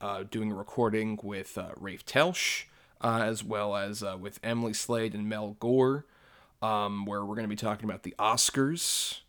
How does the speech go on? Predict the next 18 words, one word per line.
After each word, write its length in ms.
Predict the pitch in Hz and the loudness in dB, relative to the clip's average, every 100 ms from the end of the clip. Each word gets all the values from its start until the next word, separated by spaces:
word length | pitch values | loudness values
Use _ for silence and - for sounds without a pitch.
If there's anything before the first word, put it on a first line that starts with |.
| _ _ _ _ _ _ _ _ | _ _ _ _ _ _ _ _
for 200 | - 147 | -2 0
this 240 | 151 - | 0 0
year. 320 | 151 160 202 214 _ 117 | 2 0 -2 -6 _ 0
Um, 420 | 107 101 104 107 | 2 2 2 0
you 80 | 110 | 0
know, 140 | 101 | -2
we've 160 | 104 107 | -4 -4
been 140 | 110 | -2
doing 160 | 107 104 | 0 -2
this 140 | - | -2
the 40 | |
last 220 | 107 95 - | -2 -2 0
couple 320 | 120 113 113 | 0 0 0
years 320 | 113 113 110 | 2 0 -2
where 80 | 98 | -6
we 80 | 104 | -6
talked 280 | 101 101 | -6 -6
about 280 | 101 104 - | -6 -6 -8